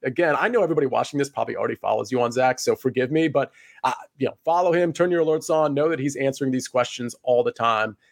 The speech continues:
Um, I know I see it on the weekend, but I know you're doing it all the time. So, um, Zach, I think that's, that's gonna be our show today. We covered it all. We did the early look. We did the lineup recap. We did some Washington Commanders talk, and we answered some of your redraft questions.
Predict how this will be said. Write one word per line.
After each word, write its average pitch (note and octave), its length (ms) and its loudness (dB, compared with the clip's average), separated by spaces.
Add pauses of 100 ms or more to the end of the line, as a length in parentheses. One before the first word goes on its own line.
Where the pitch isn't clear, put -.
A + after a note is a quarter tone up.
(160)
Um, G#2+ 280 -4
I B2 100 0
know B2 240 4
I A#2 140 0
see B2+ 200 -4
it A#2+ 60 0
on A2+ 120 -2
the A2 60 -4
weekend, A2+ 400 -2
but A#2 120 -2
I A#2+ 40 2
know A#2+ 100 2
you're A#2 140 -2
doing A2+ 220 -2
it A2 60 -4
all G#2+ 120 2
the A2 80 -2
time. G2+ 300 -2
So, G#2 280 0 (360)
um, B2+ 460 2 (340)
Zach, D3 280 0
I A2+ 60 -10
think C#3+ 160 -2
that's, D#3 360 -2
that's - 200 -10
gonna D3+ 160 2
be C#3+ 140 2
our B2+ 140 2
show C3+ 220 0
today. G2+ 300 -4 (140)
We C3 100 2
covered D3 300 0
it D3 100 0
all. F3 160 2
We C#3 80 0
did C#3+ 140 -4
the D#3 100 0
early D#3 200 0
look. E3+ 240 -2
We C3+ 80 0
did D3 140 -2
the D#3+ 60 0
lineup D#3+ 300 0
recap. E3+ 460 0
We C3 60 -4
did D#3 140 -2
some D#3 200 -2
Washington D#3 600 0
Commanders D3+ 600 0
talk, G3 280 0
and C#3+ 80 -2
we C#3 140 0
answered D#3 300 -2
some E3+ 180 0
of D#3 60 0
your C#3+ 120 4
redraft E3+ 440 2
questions. F#3+ 600 -2